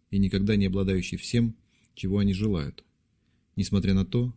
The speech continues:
что им благоприятствует и природа, и счастье. Наконец, в завершении этой морали я решил рассмотреть различные занятия людей в этой жизни, чтобы постараться выбрать лучшее из них. Не касаясь занятий других,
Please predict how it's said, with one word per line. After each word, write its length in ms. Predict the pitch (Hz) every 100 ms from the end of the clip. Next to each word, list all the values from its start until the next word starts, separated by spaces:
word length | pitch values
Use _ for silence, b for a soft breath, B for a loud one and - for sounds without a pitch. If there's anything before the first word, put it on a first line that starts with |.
| b b _
что 200 | - -
им 120 | 104 92
благоприятствует 760 | 95 95 104 98 92 - 87
и 20 | 87
природа, 500 | 95 110 101 80 - _
и 80 | -
счастье. 600 | - - 78 - - 95 - _ _ _ _ _ 107
Наконец, 600 | 101 104 117 135 - - _ - - _
в 60 | 95
завершении 560 | 95 104 - 110 95 90
этой 160 | 90
морали 480 | 95 107 131 90 76 - _ _ _ _ _ _ -
я 100 | 101
решил 300 | 101 - 101
рассмотреть 580 | 92 107 101 120 123 - -
различные 540 | 95 101 113 - 104
занятия 400 | 104 110 101 107
людей 300 | 110 117 90
в 40 | 78
этой 200 | - 92
жизни, 400 | 90 76 - - _ b b b _
чтобы 300 | - - 95
постараться 680 | 95 92 104 127 - 82 87 -
выбрать 360 | 95 113 110 120
лучшее 380 | 107 - 78
из 100 | 76
них. 240 | 80 - _ _ _ _ -
Не 140 | 98
касаясь 400 | 104 95 110 110
занятий 340 | 107 110 104 104
других, 480 | 104 127 135 -